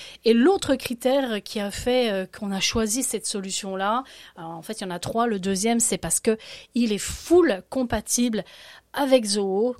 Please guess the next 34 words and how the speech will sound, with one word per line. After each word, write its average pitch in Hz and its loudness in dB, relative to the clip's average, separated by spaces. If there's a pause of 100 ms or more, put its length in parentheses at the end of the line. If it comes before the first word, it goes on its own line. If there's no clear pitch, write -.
complètement 233 0
en, 175 -4
synchronisable. 208 2
Enfin 202 -4
bref, 220 -2
on 202 -4
peut 214 -6
créer 233 0
vraiment 208 -4
des 196 -6
choses 220 -2 (320)
très 254 2
intéressantes. 220 -4
On 220 2
va 226 0
en 220 0
parler, 196 -2
euh, 190 -4
dans 196 -6
les 180 -4
podcasts 202 -8
de 190 -12
toute - -16
façon. 247 -4 (460)
Et 294 -2
le 254 2
troisième 214 -2
critère, 226 -4
c'est - -6
parce - -2
que 208 -4
l'équipe 190 -4
de 226 0
Zuper 208 -2